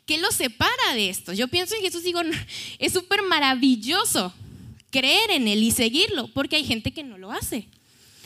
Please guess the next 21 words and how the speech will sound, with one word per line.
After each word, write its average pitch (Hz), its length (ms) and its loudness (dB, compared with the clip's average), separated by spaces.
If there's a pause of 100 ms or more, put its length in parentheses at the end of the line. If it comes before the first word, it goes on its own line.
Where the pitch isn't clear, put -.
(840)
Y 302 600 2
hay 311 180 2
una 359 140 0
respuesta 262 380 -6
muy 277 340 4
simple 208 320 0
para 180 200 -4
esta 175 180 -6
pregunta. 180 340 -8
Seguramente 427 480 0
hay 453 120 -2
muchas 415 260 2
respuestas, - 500 -4 (320)
pero 262 160 4
hoy 302 60 4
yo 349 120 0
quiero 349 160 0
que 294 100 0
hablemos 233 380 2
de 202 120 0
una, 175 260 -8